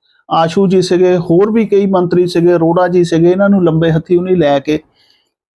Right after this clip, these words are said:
ਪ੍ਰਚਾਰ ਕੀਤਾ ਸੀ ਵੀ ਇਹ ਭ੍ਰਿਸ਼ਟ ਹੈ ਤੇ ਇਹਨਾਂ ਤੇ ਪਰਚੇ ਦਰਜ ਹੋਏ ਆ। ਡਾਕਟਰ ਰਾਜ ਕੁਮਾਰ ਜੀ ਤਾਂ ਕਹਿੰਦੇ ਸੀ ਵੀ ਇਹ ਜੇਲ੍ਹ ਜਾਣਾ ਹੀ ਵਾਲੇ ਆ। ਪਰ ਹਾਈ ਕੋਰਟ ਦੇ ਫੈਸਲੇ ਤੋਂ ਬਾਅਦ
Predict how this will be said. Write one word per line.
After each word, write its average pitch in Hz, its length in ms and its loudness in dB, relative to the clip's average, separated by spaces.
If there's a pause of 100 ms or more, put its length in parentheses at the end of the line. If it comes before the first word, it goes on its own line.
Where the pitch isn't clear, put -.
(420)
ਪ੍ਰਚਾਰ 190 420 0
ਕੀਤਾ 190 320 0
ਸੀ 175 120 -2
ਵੀ 190 160 2
ਇਹ 185 60 2
ਭ੍ਰਿਸ਼ਟ 190 320 -4 (460)
ਹੈ 131 220 -4 (480)
ਤੇ 175 120 2
ਇਹਨਾਂ 190 180 0
ਤੇ 185 100 0
ਪਰਚੇ 160 340 -2
ਦਰਜ 147 300 -2
ਹੋਏ 151 280 0
ਆ। 165 100 2 (540)
ਡਾਕਟਰ 170 260 -4
ਰਾਜ 190 260 0
ਕੁਮਾਰ 220 300 0
ਜੀ 226 120 0
ਤਾਂ 220 120 -4
ਕਹਿੰਦੇ 226 280 0
ਸੀ 233 160 -2
ਵੀ 220 120 0
ਇਹ 208 80 2
ਜੇਲ੍ਹ 190 260 2
ਜਾਣਾ 180 220 0
ਹੀ 196 120 0
ਵਾਲੇ 190 240 0
ਆ। 170 100 -6 (1500)
ਪਰ 254 260 2
ਹਾਈ 208 480 0
ਕੋਰਟ 262 340 0
ਦੇ 269 120 0
ਫੈਸਲੇ 208 520 0
ਤੋਂ 208 180 -2
ਬਾਅਦ 165 460 0